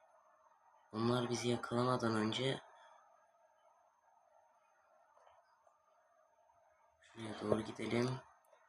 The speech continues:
Irak'ı işgal edelim o zaman biz de. Dur buraya aldık. Şuraya doğru gidelim.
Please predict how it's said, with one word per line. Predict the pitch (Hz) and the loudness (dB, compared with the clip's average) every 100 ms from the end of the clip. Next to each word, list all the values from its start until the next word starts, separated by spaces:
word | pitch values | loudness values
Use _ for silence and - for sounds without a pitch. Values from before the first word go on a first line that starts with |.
| _ - | _ 0
Irak'ı | 127 127 120 | 2 4 4
işgal | 117 - - 110 104 | 4 2 2 2 4
edelim | 101 101 98 | 2 2 2
o | 95 | 2
zaman | 98 98 95 | 2 0 0
biz | 92 - | -2 -6
de. | 110 120 - - _ - - - - _ _ _ _ _ _ _ _ _ _ _ _ | -6 -8 -10 -20 _ -20 -20 -20 -20 _ _ _ _ _ _ _ _ _ _ _ _
Dur | 98 101 | -10 -6
buraya | 104 110 104 | 0 2 2
aldık. | 101 101 - | 2 0 -6
Şuraya | - - 120 110 98 | -4 -2 2 2 2
doğru | 85 87 | 0 -2
gidelim. | 90 - 92 104 | -2 -6 -6 -6